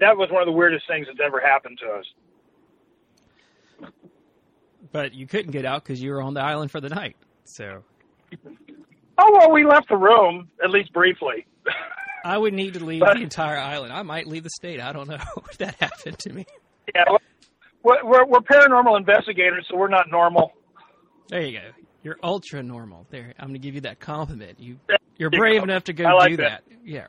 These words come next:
Speaker 2: ultra normal. All right, so I wanna talk to, speak to you about another book because I, you know, here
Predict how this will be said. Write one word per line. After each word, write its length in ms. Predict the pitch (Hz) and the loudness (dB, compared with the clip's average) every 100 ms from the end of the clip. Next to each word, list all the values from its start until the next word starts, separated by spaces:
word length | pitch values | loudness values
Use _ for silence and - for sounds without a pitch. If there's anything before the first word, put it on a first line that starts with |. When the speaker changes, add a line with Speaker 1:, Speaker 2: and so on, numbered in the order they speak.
| - | -12
Speaker 2:
ultra 340 | 160 - 175 | -12 -10 -14
normal. 380 | 151 147 117 - - _ _ - - _ _ _ _ _ - | -14 -14 -16 -20 -20 _ _ -20 -20 _ _ _ _ _ -4
All 80 | |
right, 120 | 190 156 | -4 -2
so 100 | 190 | -2
I 60 | 220 | 0
wanna 160 | 370 | -2
talk 220 | - 262 | -2 -4
to, 40 | - | -4
speak 220 | 226 226 | -8 -8
to 100 | - | -8
you 140 | 214 202 | -8 -6
about 200 | 190 175 | -6 -8
another 340 | 143 156 202 | -4 -2 -2
book 280 | 190 208 - | -4 -8 -10
because 640 | 165 156 147 139 127 - - _ - | -12 -6 -4 -6 -10 -14 -16 _ -6
I, 720 | 170 190 202 208 202 190 - _ | -2 -2 -2 -4 -6 -8 -12 _
you 60 | 151 | -16
know, 160 | 120 113 | -16 -16
here 460 | - 156 170 170 | -12 -8 -6 -8